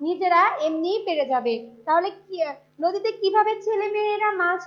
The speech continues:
ধরে? নদীতে আঁচলে ছাকিয়া ছেলে মেয়েরা ছোট মাছ ধরে।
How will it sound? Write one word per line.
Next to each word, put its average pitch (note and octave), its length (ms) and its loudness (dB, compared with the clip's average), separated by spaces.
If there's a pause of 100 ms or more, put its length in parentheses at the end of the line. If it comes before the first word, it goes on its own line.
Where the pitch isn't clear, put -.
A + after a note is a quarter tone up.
ধরে? F#4+ 420 2 (380)
নদীতে G4 340 0 (260)
আঁচলে A4+ 520 0
ছাকিয়া E4+ 760 2 (300)
ছেলে F4 280 -2
মেয়েরা E4 540 -2 (160)
ছোট G4 200 -6
মাছ F4 380 -2 (420)
ধরে। A3+ 380 -4